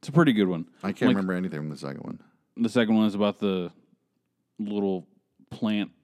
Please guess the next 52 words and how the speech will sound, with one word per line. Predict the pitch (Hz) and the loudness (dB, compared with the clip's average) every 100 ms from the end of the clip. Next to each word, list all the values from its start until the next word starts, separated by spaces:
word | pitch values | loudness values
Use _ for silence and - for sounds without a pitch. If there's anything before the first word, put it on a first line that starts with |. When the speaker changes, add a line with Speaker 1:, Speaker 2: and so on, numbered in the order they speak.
| _ - | _ -4
Speaker 1:
alien | 107 107 107 104 | -2 2 2 2
that | 95 | -2
comes | - 101 95 | -4 -6 -4
back, | - 98 98 - | -2 0 0 -2
and | 98 92 | -4 -2
she | 107 | -4
ha- | 104 - - - | -4 -8 -12 0
Speaker 2:
Oh, | 131 131 | 4 6
Johnny | 127 139 | 6 4
Knoxville. | 139 127 - - - - | 4 2 0 -2 -4 -8
Speaker 1:
Johnny | 110 120 117 | 2 6 6
Knoxville. | 107 110 - 113 | 6 2 4 4
They | 120 | 6
Speaker 2:
Okay, | |
Speaker 1:
have | 131 | 6
to | 139 | 6
Speaker 2:
I | |
Speaker 1:
go | 131 139 | 8 8
Speaker 2:
remember. | 127 | 6
Speaker 1:
visit | 104 139 135 147 - | 6 6 6 4 4
a | 127 | 0
video | 117 123 127 139 | 2 4 6 4
store | 139 - 147 139 143 | 2 4 6 8 6
to | - 110 | 2 -6
get | 90 135 | 2 2
Speaker 2:
Yeah, | 104 101 | 4 2
Speaker 1:
the | |
Speaker 2:
yeah, | 120 | 2
yeah. | |
Speaker 1:
video. | - 131 139 139 139 151 - _ | 2 4 6 6 6 4 2 _
<laughs> | _ | _
Speaker 2:
I | 180 143 | 0 0
remember | 98 87 85 | -2 -4 -6
now. | 80 80 | -8 -8
Speaker 1:
Homage | - 120 123 120 - | 2 6 6 4 0
to | - 117 | -2 -2
your | 107 113 113 117 113 110 | 2 2 4 2 0 -2
little | 110 107 107 101 - | -4 -2 -4 -8 -8
childhood. | 120 107 110 117 113 - | -2 0 0 -2 -4 -8
Speaker 2:
Yeah. | - 92 87 | -6 -4 -2
Speaker 1:
But | - | 4
yeah, | 135 127 - - | 6 6 2 -4
I'm, | - 127 120 120 | 2 2 2 -2
like, | 117 113 - | 0 0 0
I'm | 117 113 | 2 4
bringing | 127 131 | 6 6
up | 120 113 - - - | 6 4 -2 -12 -4
about | 113 110 104 101 - - _ _ - | 2 4 4 2 -4 -20 _ _ -6
the | 113 | -6
third | 101 151 185 165 | 0 4 4 4
one | 117 101 101 | 2 2 2
where | 104 101 95 | 0 0 -2